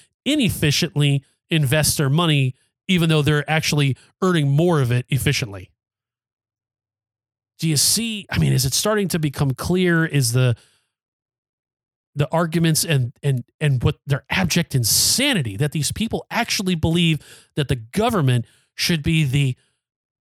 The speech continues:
most, essentially most powerful decider of how you should spend, keep,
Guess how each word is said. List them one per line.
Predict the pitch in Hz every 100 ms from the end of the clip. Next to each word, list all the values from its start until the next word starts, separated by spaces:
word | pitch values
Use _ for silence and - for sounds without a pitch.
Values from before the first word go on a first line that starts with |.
| _
most, | 147 165 170 - - _ _ _ _ _ _ _
essentially | 151 - 240 262 190 151
most | 147 -
powerful | - 208 233 233 - 180
decider | 151 135 - 214 214 165 113 113 - _ _ _ _ _ _ _ _ _ _
of | 131
how | 117 - 175 196
you | 143 156
should | 143 143 120
spend, | - - 175 180 180 170
keep, | - 165 147